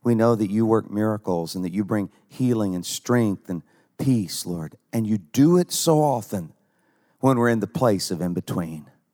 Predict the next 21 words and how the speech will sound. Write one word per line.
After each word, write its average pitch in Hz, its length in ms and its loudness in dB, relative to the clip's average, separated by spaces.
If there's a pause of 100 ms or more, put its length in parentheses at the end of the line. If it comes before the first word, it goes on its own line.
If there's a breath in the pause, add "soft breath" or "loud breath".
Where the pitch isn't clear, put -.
(500 soft breath)
You 160 160 2
show 196 420 4
up - 580 2 (720)
and 143 160 2
get 190 180 4
our 196 120 6
attention, 170 560 2
Lord, 92 460 0 (800)
when 113 120 0
we're 104 80 2
least 104 300 -2
expecting - 540 -10
it. - 180 -14
And - 80 -12
we 92 80 -4
thank 85 400 -10
you. - 80 -10
In 82 100 -12
Jesus' 110 480 -2
name, 80 300 -6 (520)
amen. 80 440 -10